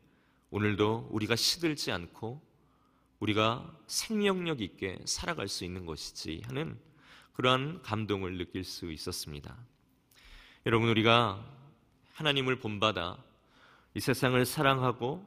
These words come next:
하나님을 사랑하고 우리와 만나는 사람들에게 정말 사랑의 마음으로 복음을 전하려고 할 때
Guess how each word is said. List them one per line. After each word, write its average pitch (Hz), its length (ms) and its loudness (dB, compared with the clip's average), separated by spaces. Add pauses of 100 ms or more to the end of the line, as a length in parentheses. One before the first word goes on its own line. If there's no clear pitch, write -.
(120)
하나님을 131 420 2
사랑하고 127 760 0 (380)
우리와 120 240 6
만나는 123 440 4
사람들에게 120 880 0 (320)
정말 160 280 4
사랑의 202 440 4
마음으로 113 640 4
복음을 120 380 4
전하려고 110 500 2
할 104 200 -4
때 139 280 -4